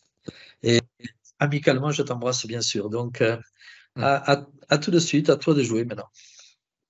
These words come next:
Speaker 2: Merci, merci Serge pour cette introduction. Merci à tous pour votre présence. Euh, donc, je vais me présenter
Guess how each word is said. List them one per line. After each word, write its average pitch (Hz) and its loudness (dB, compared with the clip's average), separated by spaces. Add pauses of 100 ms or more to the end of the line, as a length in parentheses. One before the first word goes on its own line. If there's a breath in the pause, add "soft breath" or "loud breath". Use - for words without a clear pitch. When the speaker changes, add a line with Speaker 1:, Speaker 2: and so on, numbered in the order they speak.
(140)
Speaker 2:
Merci, 147 2
merci 135 2
Serge 131 -2
pour - -16
cette 120 -4
introduction. 123 -2 (560)
Merci 139 6
à 143 2
tous 143 -6
pour 147 -2
votre 135 -2
présence. 156 -2 (180)
Euh, 139 4
donc, 143 -4
je 139 -2
vais 160 2
me 151 -4
présenter 160 -2